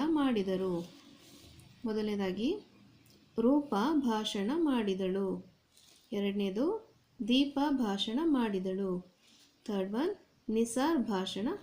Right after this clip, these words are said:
ಮಾಡಿದನು. ಅರ್ಥ ಆಯ್ತಾ? ಮಕ್ಕಳ, ಈ ಒಂದು ವಿಡಿಯೋ ನಿಮ್ಗೆ ಇಷ್ಟ ಆಯ್ತು ಅಂದ್ರೆ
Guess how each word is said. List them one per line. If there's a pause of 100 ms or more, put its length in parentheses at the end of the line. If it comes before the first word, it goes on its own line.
(100)
ಮಾಡಿದನು. (1080)
ಅರ್ಥ
ಆಯ್ತಾ? (1700)
ಮಕ್ಕಳ,
ಈ
ಒಂದು
ವಿಡಿಯೋ
ನಿಮ್ಗೆ
ಇಷ್ಟ
ಆಯ್ತು
ಅಂದ್ರೆ